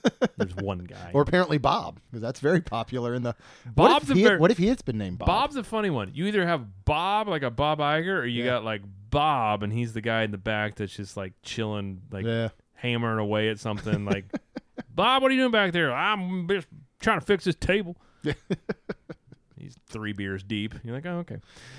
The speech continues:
Speaker 1: Yeah. <laughs>
Speaker 2: Uh, Josh said they can at least say Black Spire Outpost.
Speaker 1: Yeah.
Speaker 2: No, I agree.
Speaker 1: I just, I still
Speaker 2: Yeah.
Speaker 1: think it was, yeah. Or may-, maybe their initial thought was they didn't wanna deal with the ridiculous eBay resale market. You know? I mean, look at the issues with the sporks.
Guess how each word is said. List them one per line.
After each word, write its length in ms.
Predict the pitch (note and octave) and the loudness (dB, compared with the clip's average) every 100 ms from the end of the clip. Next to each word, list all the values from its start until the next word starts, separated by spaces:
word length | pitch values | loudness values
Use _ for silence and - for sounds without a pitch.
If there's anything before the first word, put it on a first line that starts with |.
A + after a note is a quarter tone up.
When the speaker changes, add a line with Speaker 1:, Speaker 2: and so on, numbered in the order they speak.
| - - | -12 -4
Speaker 1:
Yeah. 280 | D3+ C#3+ - | -2 -2 -4
<laughs> 480 | - F3 - - F3 - - | -4 -4 -6 -12 -12 -12 -8
Speaker 2:
Uh, 300 | B2+ B2+ B2+ | -4 0 0
Josh 240 | C3 C#3 | 2 0
said 140 | - C#3+ | 0 -2
they 100 | C3+ | -2
can 120 | D3 | -2
at 60 | E3+ | -4
least 240 | A#3+ - | -4 -4
say 220 | G3 F3+ | -2 -2
Black 320 | D3+ C#3+ C#3 | -2 0 0
Spire 300 | - B2+ A#2 | -2 0 0
Outpost. 400 | G#2 G#2 - G2 | 0 -2 -2 -4
Speaker 1:
Yeah. 120 | G2 - - | -6 -8 -4
Speaker 2:
No, 120 | G3 | 0
I 100 | G3 | 0
agree. 220 | F3+ F#3+ | -2 -2
Speaker 1:
I 60 | B2+ | -4
just, 140 | A2 | -4
I 80 | A#2+ | -6
still 200 | - C3+ | -2 -2
Speaker 2:
Yeah. 60 | G2+ | 0
Speaker 1:
think 240 | A#2+ A2+ | -4 -4
it 40 | |
was, 280 | G2+ G2 - _ _ _ _ _ _ - | -4 -6 -10 _ _ _ _ _ _ -18
yeah. 280 | - F2+ E2+ - _ _ | -12 -10 -10 -14 _ _
Or 120 | C3 | -2
may-, 180 | C#3+ D3+ | 4 4
maybe 300 | C#3 D#3+ E3 | 4 4 6
their 120 | E3 | 6
initial 280 | D#3+ E3 D3+ | 6 4 0
thought 260 | - D#3+ C3 | 4 4 4
was 300 | C3+ B2+ A2 | 4 2 0
they 200 | A#2+ B2 | 0 2
didn't 180 | B2+ B2 | 2 2
wanna 140 | A#2+ | -2
deal 300 | G2+ A#2+ A2+ | 0 0 0
with 200 | G#2+ - | -2 -2
the 340 | A2 G#2 G2+ - | 0 2 2 -2
ridiculous 640 | G#2+ G2+ A#2 - G#2+ G2 | -8 -4 -4 -4 -6 -6
eBay 420 | F#2+ G#2+ G2+ G2 F#2 | -8 -8 -6 -6 -8
resale 400 | F#2 F2+ E2+ D2+ | -8 -8 -10 -10
market. 320 | D2+ D#2 - _ _ _ _ _ _ _ _ _ - | -12 -14 -16 _ _ _ _ _ _ _ _ _ -10
You 120 | A#2 | -6
know? 180 | B2+ A#2 | -4 -4
I 40 | B2 | -4
mean, 80 | |
look 100 | C#3+ | -2
at 60 | D3+ | 0
the 80 | D3+ | 0
issues 300 | C#3+ D3+ C3+ | 0 0 -2
with 80 | - | -4
the 80 | |
sporks. 600 | - - D3 B2 - - | -4 0 2 2 -2 -14